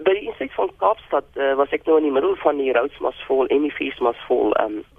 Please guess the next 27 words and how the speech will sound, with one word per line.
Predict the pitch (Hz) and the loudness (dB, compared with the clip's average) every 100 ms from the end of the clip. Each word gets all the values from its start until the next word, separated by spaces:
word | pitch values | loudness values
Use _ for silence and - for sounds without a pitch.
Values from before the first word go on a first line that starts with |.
| - | -4
kampanjes. | 120 120 143 147 90 - - - - _ - - - - | -4 -2 -4 -4 -6 -8 -12 -20 -20 _ -20 -20 -20 -2
En | 143 139 | 0 2
daar | 131 165 | 2 2
het | 220 | -2
ons, | 185 175 - | -2 -4 2
eh, | 156 143 - - - - | 2 2 -2 -16 -20 -2
eh, | 123 135 123 | 2 2 2
ehm, | 135 131 127 120 - - | 2 2 0 -4 -12 -12
as | 135 123 | -8 -2
die | 151 - | 0 2
benadering | - 135 143 202 196 | 2 2 2 0 -4
gewees, | 170 151 143 139 - - - | -6 -2 0 -2 -10 -20 -10
eh, | - 123 | 2 2
eh, | - - - - | 4 2 0 0
meestal | 156 - 175 | 0 2 0
studente | - 147 131 135 147 | 0 -2 -2 2 0
wat, | 123 123 - - | 2 0 -2 -6
eh, | 117 104 - | -4 -4 -4
wat, | 113 120 - | -2 -4 -2
wat, | 120 - | -6 -2
wat | - 117 113 | 0 2 0
geprotesteer | - 120 - 127 - - 170 156 | -4 -4 -2 -2 -4 -2 2 4
het | 147 - - - - | 2 -4 -20 -20 -6
oor | 139 143 | 2 2
'n | 139 | 4
wye | 139 165 156 | 2 2 0
reeks | 123 151 - | 0 -2 -2